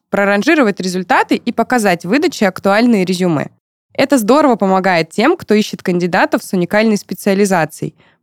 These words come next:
После подключения этих нейросетей количество приглашений после откликов увеличилось на пятнадцать тысяч в день, а значит, поиск Х Х Ру находит все.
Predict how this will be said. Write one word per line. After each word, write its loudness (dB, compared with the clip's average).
После 0
подключения 0
этих -4
нейросетей -2
количество 0
приглашений 0
после -2
откликов 0
увеличилось -2
на -2
пятнадцать -2
тысяч -6
в -4
день, 0
а 0
значит, -2
поиск 0
Х -4
Х -2
Ру 2
находит 0
все. -8